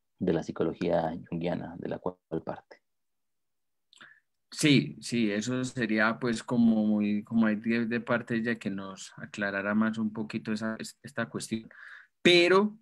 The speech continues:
Speaker 2: pero, eh, siguiendo con lo que vos estás diciendo, Alejo,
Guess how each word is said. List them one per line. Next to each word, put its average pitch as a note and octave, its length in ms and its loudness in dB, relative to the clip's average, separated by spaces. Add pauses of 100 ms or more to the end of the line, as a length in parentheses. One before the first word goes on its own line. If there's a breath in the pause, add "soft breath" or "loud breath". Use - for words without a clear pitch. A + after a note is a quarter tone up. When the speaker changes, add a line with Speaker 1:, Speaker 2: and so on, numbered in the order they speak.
(400)
Speaker 2:
pero, A#2+ 500 4
eh, B2 180 2
siguiendo B2+ 460 0
con C#3+ 140 2
lo B2+ 120 2
que C3+ 100 0
vos A#2+ 160 0
estás D3+ 260 0
diciendo, D#3 380 0
Alejo, C#3 400 2